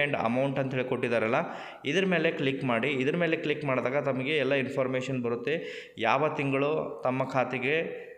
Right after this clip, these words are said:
ಮೊದಲನೇ ಕಂತು, ಎರಡನೇ ಕಂತು ಮತ್ತು ಮೂರನೇ ಕಂತು ಹಣ ಜಮಾ ಆಗಿರೋ ಬಗ್ಗೆ ಮಾಹಿತಿ ಗೊತ್ತಾಗುತ್ತೆ ಸ್ನೇಹಿತರೆ. ಮೊದಲನೇ ಕಂತು ಆಗಸ್ಟ್ ತಿಂಗ-, ತಿಂಗಳಿನಲ್ಲಿ ಇಲ್ಲಿ ಬಂದಿದೆ, ಸ್ವಲ್ಪ ಲೇಟಾಗಿ ಬಂದಿದೆ. ನೆಕ್ಸ್ಟ್ ಅದಾದಮೇಲೆ ಅಕ್ಟೋಬರು, ನೆಕ್ಸ್ಟ್ ಸೆಪ್ಟೆಂಬರ್.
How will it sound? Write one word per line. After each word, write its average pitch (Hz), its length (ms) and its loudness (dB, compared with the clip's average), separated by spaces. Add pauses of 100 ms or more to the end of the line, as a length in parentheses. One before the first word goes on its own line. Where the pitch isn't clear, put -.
(180)
ಮೊದಲನೇ 139 360 2
ಕಂತು, 135 340 -2
ಎರಡನೇ 127 380 0
ಕಂತು 135 280 -2
ಮತ್ತು 131 260 -2
ಮೂರನೇ 123 320 0
ಕಂತು 127 240 -2
ಹಣ 123 240 2
ಜಮಾ 113 300 0
ಆಗಿರೋ 120 200 0
ಬಗ್ಗೆ 113 240 -2
ಮಾಹಿತಿ 120 400 0
ಗೊತ್ತಾಗುತ್ತೆ 113 460 -2
ಸ್ನೇಹಿತರೆ. 127 460 -2 (380)
ಮೊದಲನೇ 147 340 2
ಕಂತು 147 320 0
ಆಗಸ್ಟ್ 127 360 0
ತಿಂಗ-, 127 280 0 (460)
ತಿಂಗಳಿನಲ್ಲಿ 123 480 0
ಇಲ್ಲಿ 120 140 -2
ಬಂದಿದೆ, 117 400 -2
ಸ್ವಲ್ಪ 117 240 -6
ಲೇಟಾಗಿ 120 400 0
ಬಂದಿದೆ. 120 600 -4 (100)
ನೆಕ್ಸ್ಟ್ 123 260 -4
ಅದಾದಮೇಲೆ 123 460 2
ಅಕ್ಟೋಬರು, 131 720 0
ನೆಕ್ಸ್ಟ್ 120 300 -6
ಸೆಪ್ಟೆಂಬರ್. 120 540 -2